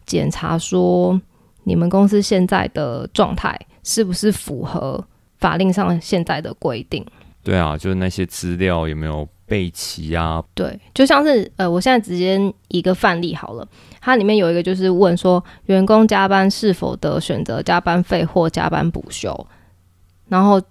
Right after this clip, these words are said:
Speaker 1: 后面你就可以去勾选是还是否。那如果是否，下面就会往下，你只-，你是只能申请加班费呢，还是只能申请补休？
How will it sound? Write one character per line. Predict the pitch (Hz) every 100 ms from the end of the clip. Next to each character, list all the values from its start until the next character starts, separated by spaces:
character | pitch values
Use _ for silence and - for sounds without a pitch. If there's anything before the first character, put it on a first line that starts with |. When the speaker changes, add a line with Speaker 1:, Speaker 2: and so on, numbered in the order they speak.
| -
Speaker 1:
后 | - 214 190
面 | 190 180
你 | 160
就 | 170
可 | -
以 | 170
去 | -
勾 | 180 175
选 | 175 170
是 | - 269 226 - - _ -
还 | - 170
是 | 202
否。 | 196 - - - - - -
那 | 254
如 | 220
果 | 202
是 | 190 233
否， | 208 - - - - - _
下 | - - 220
面 | 214
就 | 202
会 | 202
往 | 180 165
下， | - 185 170
你 | 165 180
只-， | - - -
你 | 202
是 | -
只 | 311 233
能 | 220 233
申 | 294
请 | 254
加 | 214
班 | 233 254
费 | 254 247
呢， | 220
还 | 196 196
是 | 233
只 | 196
能 | 180
申 | 185 202
请 | 180
补 | 180 151
休？ | 151 165 156